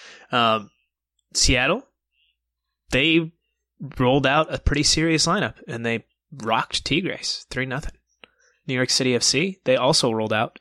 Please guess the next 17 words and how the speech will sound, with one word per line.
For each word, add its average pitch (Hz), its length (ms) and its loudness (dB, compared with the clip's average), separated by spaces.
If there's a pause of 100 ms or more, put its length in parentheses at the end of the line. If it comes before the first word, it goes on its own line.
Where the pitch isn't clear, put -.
a 135 80 -2
pretty 117 200 0
serious 110 400 -4
lineup. 117 280 -8 (680)
They 127 140 2
drew 151 260 4
Pumas 143 540 -2
one 123 240 -2
one 117 180 0
and 113 100 -6
then 110 120 -10
lost 113 320 -4
in 110 40 -14
penalties. 120 440 -4 (240)
Sporting 180 400 2
Kansas 151 320 0
City 135 360 0